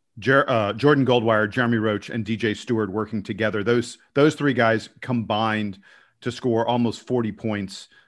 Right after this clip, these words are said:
um, a-, and they were very efficient from the field. I, you know,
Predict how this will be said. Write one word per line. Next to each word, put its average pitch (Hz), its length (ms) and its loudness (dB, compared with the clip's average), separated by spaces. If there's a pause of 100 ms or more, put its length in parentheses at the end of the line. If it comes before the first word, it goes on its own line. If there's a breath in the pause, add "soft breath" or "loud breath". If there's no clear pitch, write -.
(140 soft breath)
um, 101 340 -4
a-, 123 160 -4
and 117 100 -4
they 113 60 0
were 107 120 -2
very 117 340 2
efficient 107 440 -4
from 110 140 -6
the 98 80 -4
field. 98 440 -4 (360 soft breath)
I, 107 300 -10
you 123 100 -6
know, 98 160 -4